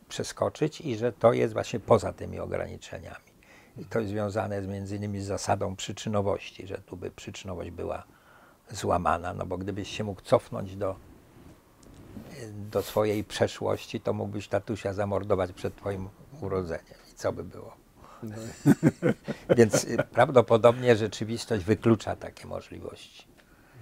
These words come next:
Speaker 1: Y, ale to są właśnie takie grani-, y, to już nie jest, ja bym powiedział, nauka, tylko takie marginesy nauki, ale
Speaker 2: Mhm.
Speaker 1: żonglowanie
Speaker 2: Ale one poszerzają trochę
Speaker 1: poszerzają,
Speaker 2: naszą wiedzę.
Speaker 1: poszerzają
Speaker 2: Mimo
Speaker 1: wiedzę i
Speaker 2: wszystko.
Speaker 1: wyobraźnię i,
Speaker 2: Mhm.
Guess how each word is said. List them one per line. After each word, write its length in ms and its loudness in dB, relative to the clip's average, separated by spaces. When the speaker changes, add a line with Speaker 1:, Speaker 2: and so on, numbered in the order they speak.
Speaker 1:
Y, 300 -6
ale 160 8
to 140 6
są 200 6
właśnie 280 4
takie 280 -4
grani-, 500 0
y, 460 -8
to 100 -4
już 180 -4
nie 140 0
jest, 260 -4
ja 120 -4
bym 140 -8
powiedział, 360 -4
nauka, 360 -2
tylko 340 -6
takie 180 0
marginesy 640 0
nauki, 460 -14
ale 280 6
Speaker 2:
Mhm. 180 0
Speaker 1:
żonglowanie 600 12
Speaker 2:
Ale 80 12
one 120 12
poszerzają 640 12
trochę 260 2
Speaker 1:
poszerzają, 540 12
Speaker 2:
naszą 120 6
wiedzę. 560 10
Speaker 1:
poszerzają 640 6
Speaker 2:
Mimo 140 -4
Speaker 1:
wiedzę 340 10
i 20 10
Speaker 2:
wszystko. 180 10
Speaker 1:
wyobraźnię 800 8
i, 40 -6
Speaker 2:
Mhm. 320 -4